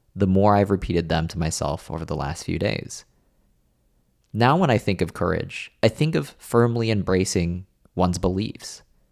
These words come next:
and being willing to step into frightening situations like sharing an unpopular opinion, challenging a rule, or trying something that is interesting but might not work. And when I think of vulnerability now,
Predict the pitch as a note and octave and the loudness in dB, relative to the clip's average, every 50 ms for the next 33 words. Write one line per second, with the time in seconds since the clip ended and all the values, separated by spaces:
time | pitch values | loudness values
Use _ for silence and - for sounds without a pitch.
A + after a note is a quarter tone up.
0 | _ _ _ _ _ _ _ - A#2+ A2+ G#2+ C#3+ D3 D3 C#3 A#2 A#2 A#2+ A#2+ A#2+ | _ _ _ _ _ _ _ -4 -2 2 4 4 4 4 4 4 6 6 6 6
1 | A#2 A2+ - - - - - A2 G2+ - - G#2 G2+ F#2+ - - G2+ F#2 F#2+ F#2 | 4 0 -2 -6 -8 -4 0 0 0 0 0 -2 -2 -2 0 0 0 0 0 0
2 | F#2 F#2 - G2 - - F2+ F#2 G2+ A#2+ C#3 - - C2+ D2 - - - D2 - | -2 -2 -4 -4 -4 -4 -2 0 0 -2 -2 -4 -8 -8 -8 -8 -6 -6 -6 -6
3 | - _ - _ _ _ _ _ - - - G2 F#2+ G2 F#2+ F#2+ F#2 F#2 F2+ F2 | -8 _ -18 _ _ _ _ _ -6 -2 2 2 4 4 4 4 4 2 0 0
4 | - F#2+ F#2+ - - G2+ F#2+ F2+ F#2 - G#2 G2+ A2+ G#2+ - - - - _ _ | 2 0 0 2 2 0 0 0 -2 -2 -4 -4 -4 -4 -8 -8 -10 -14 _ _
5 | _ _ _ _ _ _ _ _ _ _ _ _ _ - - A2+ A2+ A#2 B2+ B2+ | _ _ _ _ _ _ _ _ _ _ _ _ _ -4 -2 0 2 2 2 0
6 | B2 A#2 A#2+ A#2+ A2+ A2 G#2 G2 G2 G#2+ B2+ C3 - - - - - _ _ _ | 0 0 -2 -2 0 0 0 2 2 2 2 2 0 -2 -4 -8 -12 _ _ _
7 | _ _ _ _ _ _ _ _ _ _ - A#2+ A#2 - - D#3 F3 G3 G3 - | _ _ _ _ _ _ _ _ _ _ 2 2 2 4 2 2 2 2 0 -2
8 | - F#3 F#3+ - D#3+ D3 C#3 A#2+ G#2+ F#2+ - A#2 C3+ - B2 B2 - - F#2+ F2 | -4 -4 -4 -2 0 0 2 2 2 0 0 -4 -4 -2 -2 -2 0 0 0 0
9 | F2 F2 G#2 - F2+ F2+ F2+ F#2 - _ _ _ _ _ _ _ _ - G#2 A2 | 0 -2 0 0 0 0 0 -2 -4 _ _ _ _ _ _ _ _ 0 0 2
10 | A2+ A2 B2+ A2 D2 G#2+ C3 D#3+ C#3+ - - _ - _ _ _ _ _ _ _ | 2 2 2 0 0 0 0 -2 -2 -4 -6 _ -20 _ _ _ _ _ _ _
11 | _ _ _ _ _ _ _ _ _ _ _ _ _ _ _ - _ - - A#2 | _ _ _ _ _ _ _ _ _ _ _ _ _ _ _ -20 _ -4 2 2
12 | A#2 A#2+ B2 C#3 C3+ C3 A#2+ - C3+ C#3 B2 G2+ A2 A2+ A2+ G#2+ G2+ F#2 G#2 B2+ | 2 4 6 6 6 6 4 2 2 2 2 2 2 0 2 2 2 2 2 0
13 | E3+ - A#3 A#2+ F2+ E2+ D2+ B1 A#1+ - - G2+ G#2+ A#2 | -2 0 -2 -2 0 0 -2 -2 -4 -6 -8 -12 -14 -16